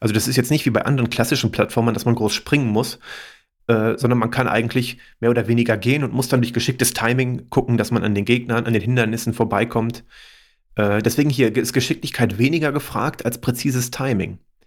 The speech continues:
Viel schwieriger sind sich bewegende Plattformen, wandernde Hindernisse, Gegner, die müssen alle sehr, sehr gut abgepasst werden, damit wir nicht mit ihnen kollidieren. Ebenso die Durchgänge, die auf die andere Seite des Turms führen,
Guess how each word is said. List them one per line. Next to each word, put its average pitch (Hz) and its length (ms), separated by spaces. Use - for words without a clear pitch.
Viel 143 200
schwieriger 135 460
sind 107 180
sich 131 180
bewegende 120 460
Plattformen, 143 760
wandernde 107 480
Hindernisse, 139 760
Gegner, 131 680
die 123 60
müssen 131 240
alle 139 180
sehr, 127 140
sehr 120 100
gut 123 160
abgepasst 120 560
werden, 120 460
damit 127 260
wir 143 80
nicht 131 160
mit 120 160
ihnen 123 180
kollidieren. 113 680
Ebenso 127 260
die 110 120
Durchgänge, 120 480
die - 160
auf - 100
die - 140
andere 131 280
Seite 120 280
des - 160
Turms 104 320
führen, 120 340